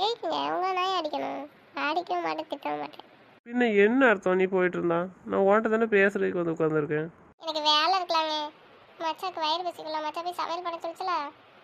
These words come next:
Speaker 1: நந்தினியே.
Speaker 2: சரி, போ. என் மேல கோவம் இல்லைல்ல?
Speaker 1: உங்க மேல ஏக்குங்க கோவம்? எனக்கு கோவமே இல்ல மச்சான்.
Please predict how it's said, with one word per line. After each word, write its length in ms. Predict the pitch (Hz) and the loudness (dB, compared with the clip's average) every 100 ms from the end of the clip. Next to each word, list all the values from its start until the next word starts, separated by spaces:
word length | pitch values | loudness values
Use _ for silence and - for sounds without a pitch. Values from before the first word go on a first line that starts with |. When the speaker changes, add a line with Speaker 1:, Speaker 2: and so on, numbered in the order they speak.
| - | -10
Speaker 1:
நந்தினியே. 400 | 339 330 320 302 294 - - _ _ - | -4 -2 0 0 -4 -10 -20 _ _ -10
Speaker 2:
சரி, 260 | - 185 175 170 | 0 2 2 0
போ. 120 | 180 180 165 - - - - | 0 2 2 -4 -20 -12 -2
என் 100 | 196 | 2
மேல 120 | 202 202 | 4 4
கோவம் 240 | 202 202 208 | 4 4 2
இல்லைல்ல? 280 | 202 202 196 185 185 - - - - | 2 2 2 2 -2 -12 -20 -20 -12
Speaker 1:
உங்க 160 | 440 571 | -4 2
மேல 120 | 523 508 381 | 2 4 4
ஏக்குங்க 280 | 427 403 359 | 2 -2 -2
கோவம்? 200 | 302 302 | -2 0
எனக்கு 180 | 339 359 | -2 -2
கோவமே 240 | 349 349 359 | -2 -2 -2
இல்ல 100 | 285 262 - - - _ _ | -4 -8 -10 -18 -20 _ _
மச்சான். 320 | 349 349 370 | -12 -8 -6